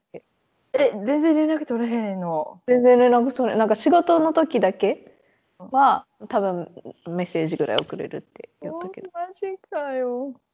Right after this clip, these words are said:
Speaker 2: かわいそうやろ？
Speaker 1: かわいそうや。
Speaker 2: <laughs>
Speaker 1: ほー。そうね、インターネットがないか。
Speaker 2: そ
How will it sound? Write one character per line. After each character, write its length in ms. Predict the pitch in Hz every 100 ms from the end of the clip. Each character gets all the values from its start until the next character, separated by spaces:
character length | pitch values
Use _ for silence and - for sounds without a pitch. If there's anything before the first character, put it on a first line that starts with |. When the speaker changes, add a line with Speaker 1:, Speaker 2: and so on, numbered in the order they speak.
| _ _ _ _
Speaker 2:
か 160 | -
わ 120 | 202
い 40 | 202
そ 140 | 240
う 20 |
や 80 | 196
ろ？ 380 | 151 143 165 254 _ _ _
Speaker 1:
か 140 | -
わ 160 | 302 349
い 100 | 349
そ 200 | 339 320
う 80 | 240
や。 240 | 175 151 - _
Speaker 2:
<laughs> 1900 | 339 - 330 - - 392 - - - - 339 294 226 _ _ _ _ _ _ _
Speaker 1:
ほ 960 | 277 285 302 311 320 320 330 330 330
ー。 40 | 285 _ _ _ _ _ _ _ _ _
そ 220 | - 294
う 160 | 320 311
ね、 340 | 254 214 190 -
イ 60 |
ン 140 | 262 285
タ 120 | 294
ー 80 | 294
ネ 140 | 311
ッ 40 | 302
ト 100 | -
が 120 | 214 190
な 240 | 202 214
い 80 | 220
か。 400 | - 170 - 185 _ _ _ _ _ -
Speaker 2:
そ 520 | 190 175 165 151 -